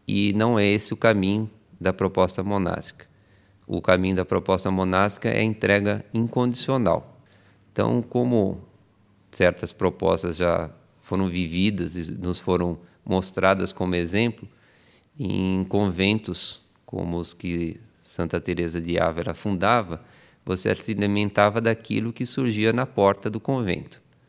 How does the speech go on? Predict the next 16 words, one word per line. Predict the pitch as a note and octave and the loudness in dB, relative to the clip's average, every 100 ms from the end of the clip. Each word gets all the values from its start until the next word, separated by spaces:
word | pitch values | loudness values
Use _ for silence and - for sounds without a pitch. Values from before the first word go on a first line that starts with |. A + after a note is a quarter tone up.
| _ _ | _ _
Então, | - F2+ | -6 -4
você | F#2+ G2 | -2 -2
não | G#2 | -4
fazia | G#2 G#2 G2 | 0 0 2
nenhuma | G2+ A2 C#3 C3+ | 0 0 0 -2
escolha. | C3 - E2+ - - _ _ _ _ _ _ | -6 -6 -6 -6 -14 _ _ _ _ _ _
Então, | - G#2+ | -2 -2
mais | - G#2 A#2+ C3+ | -2 0 2 2
importante | C3+ B2 G#2 - F2 E2+ | -2 0 0 0 -2 -2
que | - | -4
o | F#2+ | 0
alimento | F#2 G2 F#2+ F#2 A2 - C#3 - _ | 2 2 0 2 0 -2 -10 -10 _
é | G#2+ | -2
a | G#2+ | 0
nossa | G#2+ G#2+ B2+ | 0 -2 -2
entrega. | B2 F#2 E2 E2 E2 | -2 0 0 0 -6